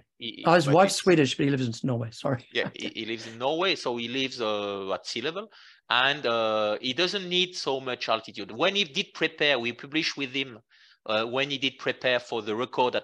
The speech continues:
Speaker 1: Mount Everest, he used altitude for that. He
Speaker 2: Uh-huh.
Speaker 1: did some bit of live high, train low and high. He was sleeping in an hypoxic tent.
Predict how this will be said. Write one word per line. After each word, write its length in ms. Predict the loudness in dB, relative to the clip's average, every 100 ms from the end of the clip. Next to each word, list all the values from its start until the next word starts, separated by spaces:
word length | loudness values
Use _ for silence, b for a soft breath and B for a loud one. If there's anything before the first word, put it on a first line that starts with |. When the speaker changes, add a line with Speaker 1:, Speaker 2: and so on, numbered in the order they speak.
| -6
Speaker 1:
Mount 160 | -6
Everest, 400 | -4 -2 -4 -4 -6
he 100 | -2
used 300 | 0 0 2
altitude 420 | -2 -2 -8 -8
for 140 | -8 -8
that. 160 | -8 _ _ _ b b -4
He 100 | 0
Speaker 2:
Uh-huh. 80 |
Speaker 1:
did 200 | 4 2
some 280 | 2 -4 -2
bit 280 | 2 2 4
of 200 | 2 2
live 300 | 2 2 2
high, 200 | 2 2
train 340 | 0 -6 -6
low 160 | -2 -2
and 120 | -2
high. 180 | -2 -2
He 100 | -2
was 200 | -4 -4
sleeping 460 | -4 -4 -2 -2 -2
in 100 | -2
an 100 | -2
hypoxic 540 | -2 -4 -6 -6 -2
tent. 380 | -2 -2 -8